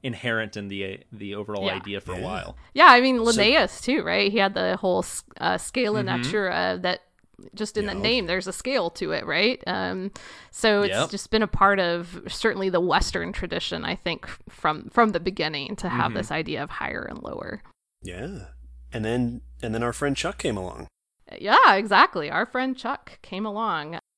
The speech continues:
Speaker 3: People were beginning to be more open, shall we say, to the idea of mutability of species.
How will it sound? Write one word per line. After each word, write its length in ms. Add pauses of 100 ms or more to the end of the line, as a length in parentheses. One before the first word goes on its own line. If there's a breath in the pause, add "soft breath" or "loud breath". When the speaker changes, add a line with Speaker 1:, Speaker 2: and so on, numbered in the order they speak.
(100)
Speaker 3:
People 280
were 120
beginning 640
to 600 (380)
be 360
more 440
open, 280
shall 220
we 140
say, 220
to 120
the 120
idea 540
of 140
mutability 640
of 120
species. 760